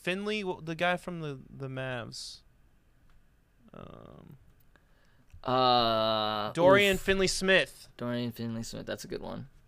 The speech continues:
Speaker 2: So who's your favorite?
Speaker 1: <sighs> I'm not crazy about any of those.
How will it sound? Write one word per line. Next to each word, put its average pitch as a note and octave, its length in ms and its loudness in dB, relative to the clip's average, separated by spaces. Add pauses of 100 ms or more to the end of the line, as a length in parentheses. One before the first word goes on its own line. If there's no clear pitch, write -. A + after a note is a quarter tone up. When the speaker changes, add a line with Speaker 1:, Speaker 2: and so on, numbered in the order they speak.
(720)
Speaker 2:
So D3 160 4
who's F3 220 4
your E3 80 0
favorite? E3+ 360 6 (560)
Speaker 1:
<sighs> - 460 -20
I'm - 1080 -18
not D#3 140 -12
crazy - 260 -14
about - 260 -18 (160)
any A2 180 -16
of - 100 -18
those. - 360 -18